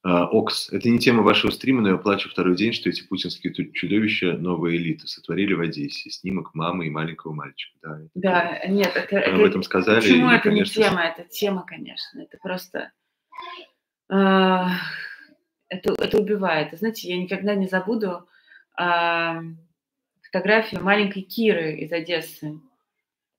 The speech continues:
Speaker 2: э, трёхмесячной, которую убили российской ракетой, и её маму,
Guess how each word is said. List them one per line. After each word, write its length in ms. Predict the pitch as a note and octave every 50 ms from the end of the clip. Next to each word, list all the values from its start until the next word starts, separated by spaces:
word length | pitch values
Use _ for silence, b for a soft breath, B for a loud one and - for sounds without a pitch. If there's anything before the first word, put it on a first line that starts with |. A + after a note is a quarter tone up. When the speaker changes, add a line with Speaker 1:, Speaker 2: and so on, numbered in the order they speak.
| -
Speaker 2:
э, 20 | E3 D#3+ D#3 D#3 D#3 D#3 D#3 D#3 D#3 - - _ _
трёхмесячной, 1000 | - G3 G#3+ G#3+ G#3+ G#3+ G3 E3+ E3 - - - - - - D3+ D3+ D#3 - _ _ _ _ _ _ _ _ _ _ _ _ _ _ _
которую 480 | - F3 F3+ - F#3+ F#3+ F#3+ F#3 F3+ F#3
убили 580 | F#3 F#3+ F3 G3 G#3+ A3+ A3 G3+ F#3+ F3+ F3 E3+
российской 440 | E3+ E3+ E3+ - - F#3 - - F#3
ракетой, 360 | F3 F3 A3+ A#3+ A#3 - F#3+
и 140 | F3 - F#3+
её 260 | F#3 F3+ F3 F3+ F3+
маму, 540 | F3 F3+ G3 A#3 A#3+ A3+ F#3+ F3 - - _